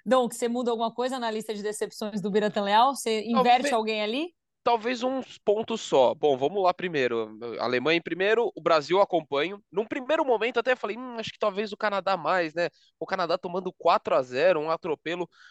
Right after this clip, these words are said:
Speaker 2: Mas aí tem esse aspecto que acho que pesa bem, a, a dificuldade do grupo.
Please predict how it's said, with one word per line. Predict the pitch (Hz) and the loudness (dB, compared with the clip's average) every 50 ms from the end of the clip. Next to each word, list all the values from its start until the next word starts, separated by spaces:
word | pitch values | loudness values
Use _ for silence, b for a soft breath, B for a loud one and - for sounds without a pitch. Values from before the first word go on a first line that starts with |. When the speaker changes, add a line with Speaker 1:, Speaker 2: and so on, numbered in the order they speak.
| b b - | b b 0
Speaker 2:
Mas | 202 214 208 | 0 2 2
aí | 214 202 | 2 0
tem | - 220 208 | 0 0 -2
esse | - - | -2 -2
aspecto | - - - - 170 147 131 - _ - | -4 -2 0 0 2 2 0 -2 _ -8
que | - 147 | -6 -6
acho | 139 - | -6 -6
que | - 151 | -10 -8
pesa | _ - 147 151 160 143 147 131 | _ 2 2 2 4 4 2 -2
bem, | 123 120 127 147 185 233 - _ | 0 0 -2 -2 -2 -4 -8 _
a, | - 139 139 139 135 101 | 2 4 4 6 4 4
a | 135 | 2
dificuldade | 131 127 - - - 165 135 147 151 151 143 | -2 -6 -14 -12 -8 -2 0 2 0 0 0
do | 143 139 | -6 -10
grupo. | 131 131 139 165 214 - - 190 | -6 -2 -2 -2 -2 -2 -6 -10